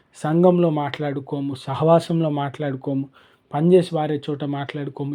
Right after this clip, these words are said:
ఈ రీతిగా చాలా చోట్ల అనేకులను విడిచిపెట్టి వెళ్తున్న వారిగా ఉంటున్నాం మేము. కనుక ఈ ఉదయకాలం ప్రేమిస్తే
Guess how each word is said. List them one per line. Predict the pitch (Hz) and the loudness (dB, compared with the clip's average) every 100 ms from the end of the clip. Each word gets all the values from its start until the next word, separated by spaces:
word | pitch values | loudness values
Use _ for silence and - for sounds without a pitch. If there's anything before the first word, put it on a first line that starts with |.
| 151 | 0
ఈ | 160 | 2
రీతిగా | 185 220 208 196 _ _ _ - | 2 4 2 2 _ _ _ -4
చాలా | 151 170 240 240 175 | 2 6 6 6 4
చోట్ల | 180 180 208 165 139 | 2 2 0 0 0
అనేకులను | 160 190 185 196 156 | 2 0 0 -2 -2
విడిచిపెట్టి | 151 - 170 143 160 151 _ _ _ 151 | -4 -6 -8 -4 -6 -6 _ _ _ -6
వెళ్తున్న | 143 165 156 147 | -6 -4 -2 -2
వారిగా | 143 139 143 139 | -2 -4 -4 -6
ఉంటున్నాం | - 131 131 131 | -8 -8 -6 -4
మేము. | 123 123 165 | -6 -6 -4
కనుక | 175 175 156 165 _ _ _ 165 | -4 -2 -4 -8 _ _ _ 0
ఈ | 160 | 2
ఉదయకాలం | 170 208 202 170 165 156 - | 4 2 2 0 0 -4 -2
ప్రేమిస్తే | 160 202 220 - 175 | 2 2 2 0 -2